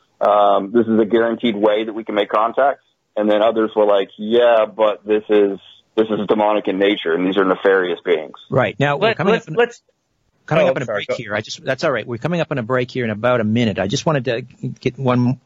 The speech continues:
Speaker 2: main point in here before we, we break, and that is, aside from the U F O incursions,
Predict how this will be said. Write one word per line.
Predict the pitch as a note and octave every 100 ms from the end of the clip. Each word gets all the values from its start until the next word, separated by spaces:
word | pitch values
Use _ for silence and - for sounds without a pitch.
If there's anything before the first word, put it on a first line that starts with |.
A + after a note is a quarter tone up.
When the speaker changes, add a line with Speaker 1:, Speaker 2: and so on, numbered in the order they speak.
| -
Speaker 2:
main | C3 A#2+ A#2
point | A2 B2 A#2+
in | A2
here | A2+
before | G#2 G2+ - A#2+ A2+
we, | G#2+ G#2 F#2+ - _ A2
we |
break, | G2+ G#2 A2
and | B2+
that | D3+
is, | C#3+ B2+ - _ _ -
aside | C#3 - F#3+ G#3 A3 G#3+
from | - D#3+ D3+ C#3+ C3+ _ _ _ _
the | B2+
U | C3+ C#3+
F | A#2+
O | C#3 C#3+
incursions, | D3 A#2+ - G#2+ E2 D#2+ - - -